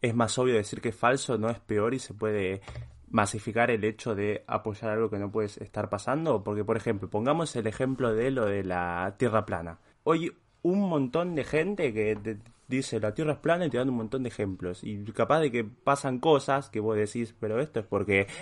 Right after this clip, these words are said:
el tema del horizonte", pero la gente que lo sugestiona, que piensa de que la Tierra plana es porque es la Tierra plana, rompe tanto los huevos y tienen tanta masividad por las redes y los medios que tienen para expresarse, que capaz que una persona que está media escéptica dice,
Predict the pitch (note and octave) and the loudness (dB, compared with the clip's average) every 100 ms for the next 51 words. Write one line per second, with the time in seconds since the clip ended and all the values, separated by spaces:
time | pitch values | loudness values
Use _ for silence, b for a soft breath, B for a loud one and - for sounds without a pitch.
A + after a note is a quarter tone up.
0 | B A2 D#3 D3+ C3+ B2 - E3+ B2 G#2 | B 8 10 12 10 8 6 6 6 4
1 | A#2 A#2+ - E3+ D#3+ D3+ C#3 D3 D3 - | 6 4 4 2 2 2 2 -2 -6 -2
2 | E3+ E3+ E3+ C#3+ A2 G#2 B2 B2 A2+ A2 | -2 0 0 0 -4 -2 0 0 0 0
3 | G#2+ G#2+ A2 A2+ A#2+ A2+ A2+ A2+ B2 A#2+ | 0 0 0 -2 -2 -2 -2 0 -2 0
4 | C3 B2+ A#2 A2+ A#2 A#2+ C3 C3 E3+ F3 | 2 0 -4 -4 -4 -2 -2 0 2 0
5 | B B B - D3 C#3+ - C#3 C#3+ C#3 | B B B 4 6 6 6 4 6 4
6 | C3 C#3+ A2 G#2 A2+ C3+ A#2 C3+ B2 A2+ | 8 6 6 0 0 0 2 0 0 -2
7 | A2 A#2+ A#2+ A#2+ G#2+ G2 F#2+ F#2 G2 F#2+ | -4 -2 0 0 0 0 -2 -2 -2 0
8 | F#2 F#2 - B B - A#2+ A2+ G2+ A2 | 0 -4 -10 B B 4 6 6 4 2
9 | G#2 B2+ G#2+ A#2+ A#2 G#2 G#2 C#3 G#3 G3 | 0 0 0 -2 0 -2 0 0 2 2
10 | F#3+ B2 B2+ F#3+ G#3 C3 A2 A2+ - D3+ | 0 0 2 2 2 2 0 -2 -2 0
11 | C#3 A2 G#2+ - B2+ C3 C#3 - - C#3 | 0 -2 -4 -2 0 0 -2 -2 -2 0
12 | G#2+ A2+ - | 0 0 -2